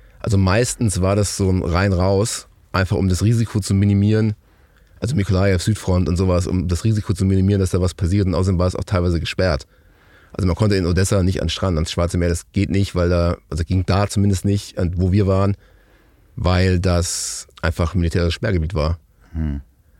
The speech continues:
Speaker 1: So, und das, das war jetzt schon relativ oft so. Und das, was ich aber tatsächlich beeindruckender fand, war,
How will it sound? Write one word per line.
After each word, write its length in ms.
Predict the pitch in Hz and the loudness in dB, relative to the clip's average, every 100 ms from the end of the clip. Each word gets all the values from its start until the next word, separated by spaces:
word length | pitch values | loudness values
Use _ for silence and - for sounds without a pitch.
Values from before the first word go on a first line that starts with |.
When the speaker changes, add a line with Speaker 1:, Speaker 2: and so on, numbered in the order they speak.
| _ | _
Speaker 1:
So, 160 | - 82 | -2 0
und 100 | 80 | 2
das, 240 | 90 - - - - | 0 -4 -12 -16 -8
das 260 | - 85 82 | -6 -4 0
war 160 | 85 101 | 2 2
jetzt 220 | 87 - | 0 -2
schon 160 | 92 | 0
relativ 380 | 85 95 95 87 | 2 2 0 -2
oft 360 | - 85 - - | -2 -4 -8 -10
so. 260 | 78 73 73 - - - _ _ - - | -6 -4 -4 -10 -20 -20 _ _ -20 -6
Und 180 | - 90 | 0 0
das, 180 | 95 | 0
was 140 | 101 107 | 0 0
ich 120 | 90 | 0
aber 140 | 101 | 0
tatsächlich 460 | 101 110 117 104 - _ - - _ _ _ _ _ _ - - - - | 0 2 0 -2 -10 _ -20 -20 _ _ _ _ _ _ -18 -18 -18 -10
beeindruckender 600 | 85 80 147 - 104 95 | -4 -2 0 0 0 0
fand, 340 | 92 101 120 95 | 0 0 0 0
war, 360 | 101 110 107 | 0 0 -2